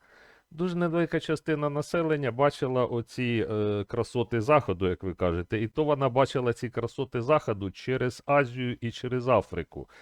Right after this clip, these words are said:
тобто через Туреччину і через Єгипет. Основна частина там побувала.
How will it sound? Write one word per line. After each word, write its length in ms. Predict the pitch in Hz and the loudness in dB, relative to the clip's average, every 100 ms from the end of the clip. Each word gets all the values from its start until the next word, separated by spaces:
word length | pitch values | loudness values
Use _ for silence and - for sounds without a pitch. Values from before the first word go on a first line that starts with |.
| - - | -12 -10
тобто 260 | 104 113 | -6 -6
через 340 | 104 123 123 - | -4 -2 -4 -4
Туреччину 640 | 127 151 147 - 120 110 | 0 0 0 -4 -6 -4
і 100 | 107 | -4
через 380 | 104 127 123 117 | -4 -2 -4 -2
Єгипет. 600 | 131 113 107 - 69 _ _ _ _ _ _ _ - | 0 2 2 0 -12 _ _ _ _ _ _ _ -6
Основна 440 | 95 107 107 123 | -6 -4 -4 -4
частина 480 | - 117 - 117 117 | -4 -6 -4 -4 -4
там 280 | - 120 95 | 2 2 2
побувала. 680 | 82 80 85 76 71 67 | -2 0 0 0 0 -4